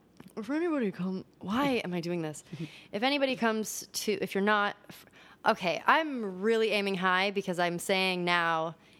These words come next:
Speaker 1: if anybody is not from Los Angeles. So I'm clearly thinking that our audience is going to span across the world.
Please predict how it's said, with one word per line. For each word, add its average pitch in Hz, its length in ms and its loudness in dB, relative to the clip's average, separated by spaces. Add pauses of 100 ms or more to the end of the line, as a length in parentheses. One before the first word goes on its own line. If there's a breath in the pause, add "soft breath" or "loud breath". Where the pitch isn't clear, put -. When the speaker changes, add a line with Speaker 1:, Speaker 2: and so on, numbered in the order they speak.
(140)
Speaker 1:
if 180 140 -6
anybody 180 400 0
is 160 140 -2
not 170 240 -2
from 170 120 -6
Los 151 220 -2
Angeles. 151 480 -2
So - 160 0
I'm 185 100 2
clearly 240 360 0
thinking 180 360 -2
that 160 140 0
our 151 140 0
audience 156 560 -2
is 151 80 -8
going 151 260 -2
to 147 80 -8
span 143 380 -4
across - 680 -4
the - 120 -8
world. - 360 -6